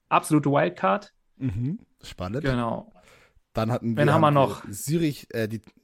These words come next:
Speaker 2: Zürich, sag ich schon, die Zürich Renegades. Ähm, sagt mir auf jeden Fall was. Ich weiß nicht, wie gut sie sind,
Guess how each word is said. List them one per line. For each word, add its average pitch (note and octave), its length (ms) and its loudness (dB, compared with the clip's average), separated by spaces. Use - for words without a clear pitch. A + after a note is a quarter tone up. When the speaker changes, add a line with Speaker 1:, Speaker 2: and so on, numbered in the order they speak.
Speaker 2:
Zürich, A#2+ 340 -4
sag F2 120 -8
ich D#2+ 60 -10
schon, F2 120 -8
die F2 100 -10
Zürich E3+ 560 0
Renegades. D#3+ 720 -2
Ähm, G2 380 -4
sagt B2 320 -6
mir A2 80 2
auf F#2+ 140 -4
jeden D3 180 0
Fall D#3+ 180 -2
was. E3+ 200 -4
Ich B2 100 -10
weiß G#2+ 220 -2
nicht, A#2 200 -6
wie F#2 60 -10
gut C#3 340 -8
sie F#3+ 120 -2
sind, G3 300 -2